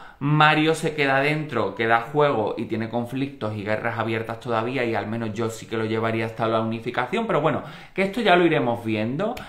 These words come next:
y si hay que expulsar a Mario, se expulsa a Mario, que yo no seré quien sufra, eh, porque se vaya Mario del concurso. Pero creo que ha sido un movimiento súper inteligente por parte de Torres y que Aura se ha quedado de nuevo con la cara partida, porque claro,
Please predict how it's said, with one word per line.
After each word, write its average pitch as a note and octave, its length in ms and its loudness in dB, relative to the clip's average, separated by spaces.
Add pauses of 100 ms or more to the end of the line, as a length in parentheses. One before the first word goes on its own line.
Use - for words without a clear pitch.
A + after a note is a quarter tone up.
(180)
y C#3+ 140 -2
si D3 160 0
hay E3 100 4
que G3+ 80 0
expulsar E3+ 400 2
a C3+ 60 6
Mario, D#3+ 300 4
se E3 140 -2
expulsa A2+ 440 -2
a - 20 0
Mario, F#2 440 -8
que A2+ 160 0
yo C#3 160 2
no F3+ 120 0
seré C#3+ 360 2
quien B2 200 -2
sufra, G3 560 0 (480)
eh, C3+ 280 0
porque A#2 260 0
se A#2 140 -2
vaya A2 260 4
Mario G#2+ 300 0
del G#2 160 -4
concurso. G2 760 -10 (840)
Pero E3 280 6
creo G3 160 2
que A3+ 60 4
ha G#3 80 2
sido F#3 180 6
un F3 60 4
movimiento E3 540 0
súper C#3+ 320 -4
inteligente A#2+ 540 -4
por B2 160 -6
parte A#2+ 260 -4
de G#2 100 0
Torres C3+ 460 -4
y A2 60 -8
que - 160 -16
Aura G2 300 -8
se A2 100 -12
ha G2+ 60 -8
quedado G#2 240 -4
de G2+ 60 -6
nuevo A#2 260 -6
con G#2+ 120 -6
la F2 100 -8
cara G#2 200 -2
partida, G#2+ 440 -4
porque F#2+ 200 -10
claro, B2 320 4